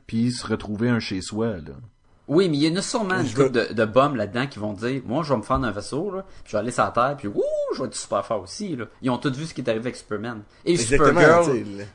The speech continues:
Speaker 2: puis Supergirl est allée comment sur l'autre planète, là, est arrivée avec son, dans le coffre à gants du petit vaisseau ? Parce que quand t'arrives sur une planète, puisqu'il y a un vrai soleil jaune, j'imagine que les pouvoirs doivent diminuer assez vite, là. Un soleil rouge, je veux dire.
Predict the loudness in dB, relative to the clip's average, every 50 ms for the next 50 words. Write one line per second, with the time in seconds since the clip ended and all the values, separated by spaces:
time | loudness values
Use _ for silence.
0 | _ -12 -10 -10 -8 -2 -2 0 2 2 2 2 2 0 0 0 -2 -2 -2 -2
1 | -2 0 0 0 0 0 -2 -6 -8 -8 -8 -8 -8 -6 -6 -6 -4 -6 -6 -6
2 | -8 -8 -8 -6 -8 -8 -8 -8 -10 -10 -10 -10 -10 -10 -10 -12 -12 -14 -10 -8
3 | -6 -8 -6 -6 -8 -6 -4 -4 -4 -4 -2 -4 -4 -4 -6 -10 -12 -14 -14 -12
4 | -10 -8 -8 -8 -6 -8 -8 -8 -10 -12 -14 -16 -18 -18 -20 -20 -12 -8 -6 -4
5 | -4 -4 -2 -2 0 0 0 -2 -2 -2 -2 -4 -2 -2 0 0 0 0 -2 -4
6 | -4 -2 0 0 2 2 2 2 0 0 0 0 -2 -2 -2 -4 -2 -2 -2 -2
7 | -2 -4 -4 -4 -4 -4 -2 -2 -4 -4 -4 -4 -4 -4 -6 -8 -8 -4 -2 -2
8 | -2 -2 -2 -2 -2 -2 -2 -4 -4 -4 -4 -2 -2 -4 -4 -6 -8 -10 -12 -10
9 | -10 -12 -12 -12 -14 -16 -16 -18 _ _ _ _ _ _ _ _ -10 -4 -2 2
10 | 2 4 2 2 0 -4 -8 -8 -8 -8 -8 -10 -10